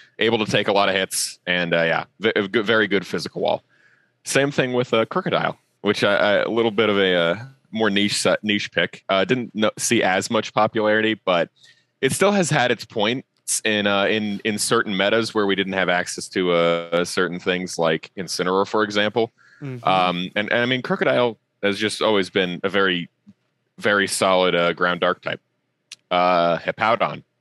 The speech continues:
Speaker 1: one of my favorite ground Pokemon, as, as Ryan might remember, <laughs> the Legend of Chonk. Um, <laughs> but yeah,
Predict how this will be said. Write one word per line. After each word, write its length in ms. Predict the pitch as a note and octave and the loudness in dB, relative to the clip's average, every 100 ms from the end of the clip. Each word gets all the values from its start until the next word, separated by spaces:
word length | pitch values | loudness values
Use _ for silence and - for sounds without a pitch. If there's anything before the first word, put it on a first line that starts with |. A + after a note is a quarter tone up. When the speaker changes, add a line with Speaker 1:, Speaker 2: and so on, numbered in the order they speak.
| _ _ _ _ | _ _ _ _
Speaker 1:
one 160 | G2 G2+ | -2 -2
of 140 | F#2 | 0
my 180 | G#2 C#3 | 0 0
favorite 320 | B2+ F2 E2+ | 0 -2 -2
ground 220 | F2 E2+ | -2 -2
Pokemon, 560 | E2 D#2+ - E2+ G#2 B2 _ _ - - - - | -2 -6 -4 -4 -4 -6 _ _ -20 -20 -18 -2
as, 260 | F#2+ G2 | 0 2
as 300 | G2 G#2 B2+ | 2 2 2
Ryan 400 | B2+ A#2+ B2 A#2+ | 2 2 2 0
might 180 | A#2 B2 | 0 0
remember, 460 | B2+ B2+ G#2 B2 D3 | 0 0 0 0 -2
<laughs> 920 | A#3+ A#3 C#3 - - - - - - A#3+ A#3+ A3+ A#3 _ A#3+ F3+ - _ - | -4 -2 -2 -2 -4 -8 -10 -16 -16 -8 -2 -2 -2 _ -8 -6 -10 _ -4
the 100 | G#2 | 0
Legend 400 | A2 A2 B2+ A2 | 0 0 -2 -4
of 80 | |
Chonk. 500 | - - G#2 G#2+ - - | -2 0 2 0 -4 -4
Um, 320 | A2+ A2 A2 G#2 - - - - _ _ | 0 2 2 2 0 -8 -14 -20 _ _
<laughs> 720 | _ _ _ _ F3 F3+ C#3+ | _ _ _ _ -10 -10 -2
but 140 | A#2 | 0
yeah, 180 | A#2 D2+ | 2 0